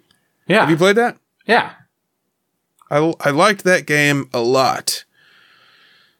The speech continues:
Speaker 2: It was, it was a lot of fun. I liked the fact that it was just an interactive movie, and, like, you know, there was, there was some interactivity at some points, but for the most part, you're just making, you're making decisions. It's a choose your own adventure style game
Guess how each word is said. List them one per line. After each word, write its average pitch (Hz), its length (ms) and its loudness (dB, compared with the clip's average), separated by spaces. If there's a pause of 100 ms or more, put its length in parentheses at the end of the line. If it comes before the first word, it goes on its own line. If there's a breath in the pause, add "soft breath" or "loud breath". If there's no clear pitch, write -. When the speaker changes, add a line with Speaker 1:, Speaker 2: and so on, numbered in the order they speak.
(380 soft breath)
Speaker 2:
It - 80 -10
was, 131 160 -6
it 131 160 -10
was 127 100 -2
a 123 60 2
lot 160 180 4
of 165 80 -2
fun. 139 400 0
I 143 120 -4
liked 170 240 0
the 143 60 -10
fact 139 240 0
that 143 80 0
it 131 40 4
was 127 180 0
just 143 240 -2
an 143 140 -2
interactive 143 560 0
movie, 135 480 2
and, 127 260 -4
like, 123 340 -2 (200)
you 139 100 -2
know, 123 260 0 (120)
there 147 320 -2
was, 143 340 2
there 147 140 0
was 151 260 2
some 139 360 0
interactivity 151 1040 0 (160)
at 139 200 -2
some 147 200 -2
points, 147 280 -2
but 135 120 -2
for 160 100 -2
the 160 60 0
most 240 280 0
part, 160 180 2
you're 165 100 4
just 185 140 -2
making, 160 540 0
you're 175 100 0
making 202 220 0
decisions. 165 440 2
It's 151 160 -2
a 143 60 -2
choose 196 320 0
your 170 140 2
own 160 100 0
adventure 151 580 0 (280 loud breath)
style 147 400 0
game 135 580 0